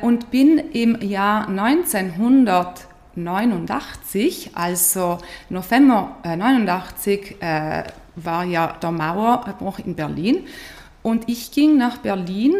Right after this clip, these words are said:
ähm, um meine Doktorarbeit zu schreiben, die ich im Steuerrecht geschrieben habe. Und während dieser Zeit, also neunzehnhundertneunundachtzig, neunzehnhundertneunzig, ähm, habe ich in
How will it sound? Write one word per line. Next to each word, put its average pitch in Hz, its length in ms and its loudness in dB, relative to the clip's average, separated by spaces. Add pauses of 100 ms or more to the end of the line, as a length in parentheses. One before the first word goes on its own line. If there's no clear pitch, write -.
(140)
ähm, 208 800 0
um 226 260 2 (120)
meine 180 320 -4
Doktorarbeit 165 720 -6
zu 180 100 -10
schreiben, 175 760 -2
die 202 160 -4
ich 196 100 -8
im 175 140 -4
Steuerrecht 170 600 -6
geschrieben 165 520 -8
habe. 156 240 -8 (560)
Und 202 320 -6
während 311 280 2
dieser 202 240 -4
Zeit, 170 400 0
also 156 600 -2
neunzehnhundertneunundachtzig, 175 1600 -4
neunzehnhundertneunzig, 170 1400 -4 (480)
ähm, 185 960 0 (180)
habe 190 200 -2
ich 202 200 -4
in 196 180 0